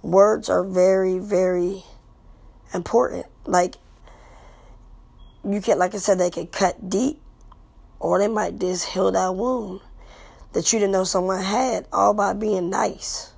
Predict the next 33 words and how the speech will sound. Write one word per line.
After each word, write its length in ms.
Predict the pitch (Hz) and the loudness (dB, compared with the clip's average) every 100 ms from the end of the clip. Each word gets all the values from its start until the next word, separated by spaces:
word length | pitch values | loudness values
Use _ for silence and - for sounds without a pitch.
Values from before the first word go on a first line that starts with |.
| - - - - - - - - - - - - - - - - - - | -20 -20 -20 -20 -20 -20 -20 -20 -20 -20 -20 -20 -20 -20 -20 -20 -16 4
But 340 | 220 202 - - - - - - - - - - - - - - | 4 4 -2 -20 -20 -20 -20 -20 -20 -20 -20 -20 -20 -14 -14 -2
I'm 120 | 196 | 0
about 120 | 196 | 0
to 80 | 175 | 0
go 100 | 175 | -2
to 60 | 175 | -2
sleep 380 | - 180 180 - - | -2 0 0 -2 -8
'cause 140 | 180 | -4
I 40 | 180 | -2
gotta 120 | 175 | 0
get 140 | 180 | -2
a 40 | 180 | -4
cou-, 280 | - - | -4 -2
up 120 | 202 196 | -2 -2
in 60 | |
a 60 | 185 | -2
couple 260 | 208 196 | -2 0
hours, 320 | 185 190 185 185 | 2 2 2 -2
get 140 | 185 | -6
these 160 | 202 190 | -6 -6
kids 420 | - 202 190 185 | 0 2 2 2
up 260 | 190 196 - - | 2 2 -4 -8
and 120 | 202 | -2
everything. 600 | 190 190 - 202 196 208 - - - - - - - - | 0 0 0 0 0 -2 -12 -20 -20 -20 -20 -20 -8 0
I 80 | 294 | 2
just 200 | 254 196 | 2 0
wanted 280 | 196 196 190 | 0 0 0
to 120 | 190 | -2
leave 220 | 185 190 | 0 -2
you 80 | 220 | -4
guys 300 | 214 214 185 | -2 -2 -4
with 140 | 185 | -2
that. 300 | 180 185 180 | 0 0 -2